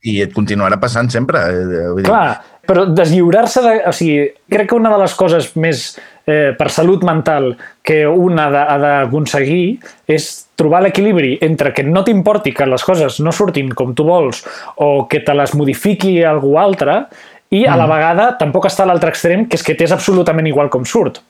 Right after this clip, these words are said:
Speaker 2: perquè tampoc
Speaker 1: No.
Speaker 2: seria correcte, no? És, és trobar aquest equilibri entre totes dues, no?
Speaker 1: Al revés, jo, jo crec que a mi, vull dir, a mi no em molesta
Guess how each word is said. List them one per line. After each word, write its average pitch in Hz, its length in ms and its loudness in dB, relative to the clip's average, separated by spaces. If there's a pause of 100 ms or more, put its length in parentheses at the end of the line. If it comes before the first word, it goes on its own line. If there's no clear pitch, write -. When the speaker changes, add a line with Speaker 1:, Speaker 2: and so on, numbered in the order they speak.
Speaker 2:
perquè 127 320 -2
tampoc 175 300 2
Speaker 1:
No. - 40 2
Speaker 2:
seria 202 320 2
correcte, 131 480 -2
no? 170 120 -2
És, 175 120 -2
és 175 140 0
trobar 196 200 2
aquest 185 200 -2
equilibri 185 520 0 (260)
entre 151 320 0
totes 190 380 0
dues, 117 340 -2
no? 160 160 -10 (100)
Speaker 1:
Al 147 140 0
revés, 170 400 2
jo, 156 240 -2
jo 151 260 0
crec 202 220 -2
que - 100 -2
a 165 40 0
mi, 190 440 0
vull 147 100 0
dir, 131 460 0 (200)
a 127 120 -4
mi 151 100 2
no 190 140 4
em 165 100 2
molesta 120 840 0